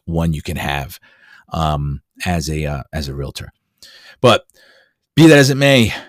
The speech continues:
I am into this episode at seventeen minutes. So what I'm gonna do is I'm gonna give you this website. And this website is called agent career dot U S.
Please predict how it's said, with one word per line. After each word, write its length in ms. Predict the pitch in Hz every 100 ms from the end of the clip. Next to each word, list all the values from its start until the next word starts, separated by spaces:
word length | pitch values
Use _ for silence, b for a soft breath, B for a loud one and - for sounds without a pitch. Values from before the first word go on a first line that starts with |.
| B B B _
I 200 | 117 120
am 440 | 123 110 110 104 101
into 280 | 117 113 104
this 280 | 107 - -
episode 480 | 107 - - 101 92
at 140 | -
seventeen 460 | - 110 104 101 92
minutes. 280 | 92 110 -
So 340 | - 98 87 b b -
what 140 | 113
I'm 60 | 123
gonna 140 | 117
do 200 | 110 107
is 80 | 95
I'm 100 | 95
gonna 160 | 98
give 200 | 87 107
you 40 | 104
this 160 | 90
website. 400 | 82 76 - 52 -
And 60 | 92
this 60 | -
website 480 | 90 - 113 104 - _ b -
is 140 | 87
called 260 | 113 95 -
agent 440 | 104 107 117 101
career 640 | - 95 82 82 82 80 _ 82
dot 180 | 76 -
U 220 | 73 67
S. 360 | 64 - -